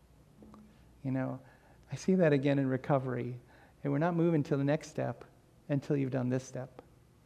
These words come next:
I mean, that's a very biblical theme. Some of you, you just need to surrender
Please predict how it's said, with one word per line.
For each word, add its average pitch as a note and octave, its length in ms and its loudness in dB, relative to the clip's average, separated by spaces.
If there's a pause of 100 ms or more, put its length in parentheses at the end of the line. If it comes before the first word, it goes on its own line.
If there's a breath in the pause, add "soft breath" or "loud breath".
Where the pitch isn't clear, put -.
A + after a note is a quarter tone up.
(520 soft breath)
I C#3 40 -4
mean, C3+ 100 0
that's C#3 240 2
a C#3+ 60 -2
very C#3+ 220 6
biblical D3 440 4
theme. B2+ 480 2 (600 soft breath)
Some D#3 240 -2
of D#3+ 60 2
you, D3+ 100 2
you C#3 140 0
just D#3 240 -6
need E3 160 0
to C#3+ 80 -4
surrender D3+ 800 -2